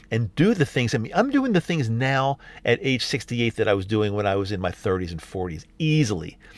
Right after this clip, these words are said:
And sometimes when I'm skiing with thirty and forty-year-olds on the mountain, I'm kicking their butts. I feel better. Again, this was not an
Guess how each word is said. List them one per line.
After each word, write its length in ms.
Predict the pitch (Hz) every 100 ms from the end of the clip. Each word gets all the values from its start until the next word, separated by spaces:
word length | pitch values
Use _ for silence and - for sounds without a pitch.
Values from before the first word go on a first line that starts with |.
| -
And 160 | 120 117
sometimes 600 | 175 190 170 156 160 -
when 120 | 120
I'm 80 | 107
skiing 340 | - 156 151
with 200 | 135 - - -
thirty 360 | - 156 143
and 100 | 131
forty-year-olds 640 | - 147 139 117 113 107
on 140 | - 117
the 80 | 104
mountain, 440 | 107 131 113 104 - -
I'm 100 | 127
kicking 360 | 117 - 151 165
their 120 | 175
butts. 500 | 147 214 294 - - - - - -
I 80 | -
feel 680 | 170 - - 127 123 143 180 - -
better. 400 | 214 262 - - - -
Again, 420 | - 135 214 185 98
this 200 | 139 147
was 160 | 156 123
not 400 | 123 117 143 -
an 140 | 185